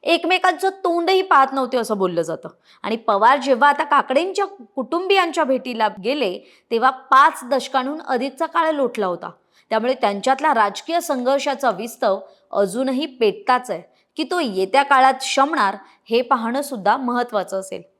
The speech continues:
चंद्रराव तावरे म्हणजे पवारांचे कट्टर विरोधक अशी त्यांची ओळख. काकडेंनंतर बारामतीतला पवारांचा मोठा विरोधक म्हणूनही चंद्रराव तावरेंची ख्याती आहे.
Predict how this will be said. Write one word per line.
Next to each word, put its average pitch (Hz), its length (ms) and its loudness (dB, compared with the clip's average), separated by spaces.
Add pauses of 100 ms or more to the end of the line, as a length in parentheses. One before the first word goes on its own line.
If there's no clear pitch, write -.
चंद्रराव 392 540 4
तावरे 285 440 4
म्हणजे 277 280 -2
पवारांचे 254 600 0
कट्टर 311 500 0
विरोधक 262 400 0
अशी 247 200 -6
त्यांची 220 320 -6
ओळख. 180 360 -4 (380)
काकडेंनंतर 349 840 2
बारामतीतला 285 720 2
पवारांचा 285 680 -2
मोठा 277 400 0
विरोधक 269 420 -2 (400)
म्हणूनही 262 720 -4
चंद्रराव 233 460 2
तावरेंची 190 640 -2
ख्याती 190 340 -8
आहे. 160 160 -14